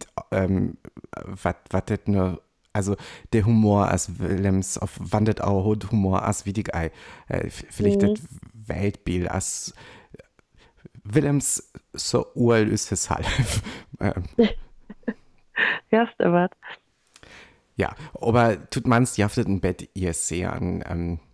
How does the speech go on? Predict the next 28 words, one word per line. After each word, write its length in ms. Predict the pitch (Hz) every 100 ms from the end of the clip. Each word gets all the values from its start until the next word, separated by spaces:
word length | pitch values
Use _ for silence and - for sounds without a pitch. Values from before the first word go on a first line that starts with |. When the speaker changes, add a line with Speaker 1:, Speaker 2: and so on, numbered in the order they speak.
| - - _ _ _ _
Speaker 1:
ja, 140 | - - - - -
d-, 60 | -
dir 180 | - 95
frögig 420 | - 78 - -
mehr 240 | 82 -
all, 200 | 80 80
aber. 340 | - - 120 - _ _ _ _ _ _ _ _ _ _ _
Speaker 2:
Hat 100 | 269
er 100 | 277
dir 280 | 277 190 170
weg. 200 | 185 190 _ -
Also, 500 | 208 208 220 214 214 - _ _ _ _ _
ja, 240 | - 190 190
vielleicht, 400 | - 262 359 - -
äh, 340 | 277 277 269 -
lucke 220 | 262 226
ich 140 | 185
das 200 | - 180
auch 160 | - -
an. 260 | - 240 226 _ _ _ -
Ich 80 | -
hatte 400 | 214 196 196 - _ _ _ _ _ _ _ -
die 40 |
letzten 520 | 185 190 190 190 -
Jahren 180 | 190 190
immer 180 | 185 190
echt 300 | 165 190 -
so 400 | 185 190 202 202